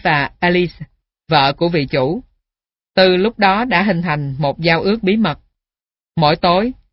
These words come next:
sau khi mọi người ở ngôi nhà Sierra Vista đi ngủ, chị lại trở dậy và cho Nanh Trắng vào trong gian chính.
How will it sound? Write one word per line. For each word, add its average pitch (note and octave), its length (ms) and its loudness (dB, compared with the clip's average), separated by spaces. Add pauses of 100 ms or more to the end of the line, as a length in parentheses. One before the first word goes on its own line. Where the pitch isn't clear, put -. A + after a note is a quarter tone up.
(120)
sau G3+ 300 0
khi G3+ 200 0
mọi C#3+ 220 -2
người D3 340 -2
ở C#3+ 160 0
ngôi F#3 260 0
nhà C#3 400 -4 (440)
Sierra F3+ 380 2
Vista F3 440 -2
đi D#3 120 -2
ngủ, D3+ 320 -4 (500)
chị D#3+ 160 4
lại D#3+ 160 2
trở D#3 200 2
dậy C#3+ 400 0
và D#3 200 0
cho E3+ 160 0
Nanh F3 200 -2
Trắng F3+ 260 -2
vào E3+ 260 -2
trong E3+ 300 -2
gian D#3+ 180 0
chính. F3 280 -2